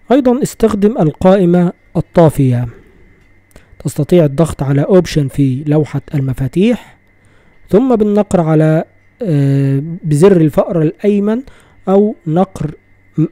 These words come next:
مع الضغط على زر كنترول على التطبيق في القائمة الطافية. زر الفأر الأيمن والنقر أو الضغط على زر كنترول. انقر على خيار الإغلاق بقوة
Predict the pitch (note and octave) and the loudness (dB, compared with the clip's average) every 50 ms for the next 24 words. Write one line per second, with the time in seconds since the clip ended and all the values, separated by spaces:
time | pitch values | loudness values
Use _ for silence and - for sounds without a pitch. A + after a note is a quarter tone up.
0 | _ - D#3+ D3+ D3 C#3+ C#3 C#3+ C#3 C#3 C#3 F#3 F#3+ - - - D3+ C3+ C#3 C#3 | _ -2 0 0 2 2 2 0 0 0 2 2 2 2 -2 -4 -2 0 0 0
1 | C3+ B2+ C#3 E3 E3+ E3 D3 - - C#3+ C3+ - - D3+ F3+ G3 G3+ G3+ G3+ - | 0 2 2 2 2 2 2 0 0 -2 -2 0 2 4 4 4 4 2 0 -2
2 | - _ _ _ _ _ _ _ _ _ _ _ _ _ - - C#3+ D3 D#3+ E3 | -8 _ _ _ _ _ _ _ _ _ _ _ _ _ -8 -2 0 2 4 4
3 | E3 F3+ F3+ E3 - - - C#3+ B2+ - - E3+ F#3+ F#3+ - - - - F3+ G#3 | 4 4 2 0 -4 -4 -4 -4 -4 0 2 2 2 2 0 -2 -2 2 2 2
4 | C#4+ - - - - E3 F3 F#3+ D#3+ D#3 D#3+ D#3 - _ D3 C#3 B2+ - C3+ B2+ | 2 0 -2 -2 -2 0 0 0 0 0 0 -2 -2 _ -2 -4 -2 -4 -4 -6
5 | A#2+ A2+ B2+ - _ _ _ - - _ _ _ _ _ _ - C3+ C3+ D#3+ D#3+ | -6 -8 -10 -12 _ _ _ -20 -20 _ _ _ _ _ _ -4 0 2 4 4
6 | D3+ C#3 C3+ - - - - E3+ C#3 C3+ - - F3 F3 F#3+ G3+ G#3+ A3+ C4 D4 | 4 2 0 0 -2 -4 -2 -2 -2 -2 0 2 2 2 4 2 2 0 -2 -4
7 | - _ _ _ - _ _ _ _ _ _ _ C#3+ C3+ C3+ C3+ D3 D#3+ - - | -10 _ _ _ -20 _ _ _ _ _ _ _ -4 -2 0 0 0 -2 -2 -4
8 | - - - - _ _ _ _ _ - D3 C3+ C3 B2+ C3 D3+ D3 - - C#3 | -8 -16 -16 -18 _ _ _ _ _ -2 -2 0 0 0 0 0 0 0 -2 -4
9 | C3 C3+ C3 B2+ B2+ E3 D#3+ D3 - C#3+ C3+ C3 - C3+ D#3+ F3 F3+ F#3+ F#3+ F3 | -4 -2 -2 0 2 2 2 2 0 -2 -2 -2 0 2 4 4 4 4 2 0
10 | - _ _ _ _ _ _ _ _ _ _ _ _ _ _ _ _ _ _ _ | -6 _ _ _ _ _ _ _ _ _ _ _ _ _ _ _ _ _ _ _
11 | _ _ _ _ _ _ - - _ - - _ _ _ _ _ _ _ _ _ | _ _ _ _ _ _ -20 -20 _ -20 -20 _ _ _ _ _ _ _ _ _
12 | _ _ _ _ _ _ _ _ _ _ _ _ _ - - - - G#3 A#3 C4 | _ _ _ _ _ _ _ _ _ _ _ _ _ -20 -20 -4 0 0 0 2
13 | - - G3+ F#3 E3 D#3+ D#3 D3 - D3 D#3 F3 F#3+ F#3+ F3+ F#3+ A3 D#3+ C#3 C#3+ | 2 4 4 4 4 4 2 2 2 4 4 6 6 4 4 2 0 0 0 2
14 | D3+ E3+ F3 - F#3 E3+ D#3+ D#3 - - F3+ F3 D3+ C#3 B2+ B2 A#2+ | 2 2 2 0 0 0 0 0 2 4 4 4 4 2 0 -2 -6